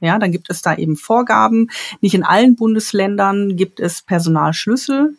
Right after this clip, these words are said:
die vorgegeben sind, aber vom Grundsatz her weiß jeder und hat auch jeder schon mal gehört, die Fachkraftquote von fünfzig Prozent, die ist rechtlich vorgegeben. Wenn man jetzt natürlich in so einem engen Rahmen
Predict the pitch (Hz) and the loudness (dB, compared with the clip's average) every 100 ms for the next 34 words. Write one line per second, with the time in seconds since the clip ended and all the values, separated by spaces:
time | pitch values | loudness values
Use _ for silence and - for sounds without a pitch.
0 | - 175 - 185 170 151 156 147 185 277 | -8 -4 -2 -2 -2 -2 -2 0 2 2
1 | - 180 208 208 190 175 180 285 262 233 | 2 0 2 0 -2 0 2 2 0 -2
2 | 208 180 160 165 214 240 - 180 175 175 | 0 0 0 0 0 0 0 -2 -2 -4
3 | 170 202 220 - 190 170 165 160 160 185 | -2 -2 -2 -4 -2 0 0 0 2 0
4 | - - - - - - 165 196 196 - | -4 -12 -12 -12 -12 -6 -2 0 0 -2
5 | 175 - - 185 202 196 - 170 185 185 | -2 -4 0 0 2 -2 -2 -2 0 -2
6 | - 165 - 196 - 202 233 - - - | -2 -6 -6 -8 0 4 4 4 -10 -4
7 | 185 - 170 - 143 160 165 160 - - | -4 -2 -4 -4 -6 -6 -6 -6 -8 -4
8 | 151 139 127 - - 156 - - - - | -2 -2 -6 -16 -20 -18 -14 -14 -8 0
9 | 190 208 214 214 - 190 185 190 185 254 | 2 2 2 -2 -2 -4 2 2 2 0
10 | - 202 190 - 190 180 165 170 240 277 | 2 0 0 0 0 2 2 2 4 4
11 | 147 151 | 2 -2